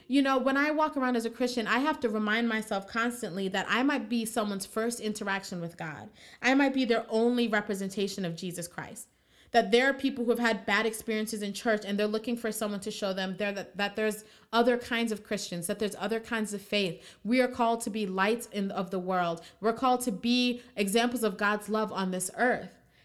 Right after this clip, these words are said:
And I just don't see how that message is being propagated by propaganda and by trying to make a dollar.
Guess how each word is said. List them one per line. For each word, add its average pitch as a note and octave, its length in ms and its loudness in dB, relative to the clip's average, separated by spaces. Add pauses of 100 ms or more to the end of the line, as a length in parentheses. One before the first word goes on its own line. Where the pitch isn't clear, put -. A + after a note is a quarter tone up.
(100)
And B3 120 6
I C4 120 6
just C4+ 260 0
don't A#3+ 240 4
see B3 160 -2
how A#3 140 0
that G#3 200 -2
message G3+ 380 0
is G#3 100 -2
being F#3+ 200 -4
propagated F#3+ 840 -2 (220)
by G3 340 2
propaganda G3+ 1080 0
and F3+ 420 -2
by F#3 140 2
trying G3 300 -6
to G#3+ 120 -6
make F#3+ 180 -4
a F3+ 60 -4
dollar. E3 640 -2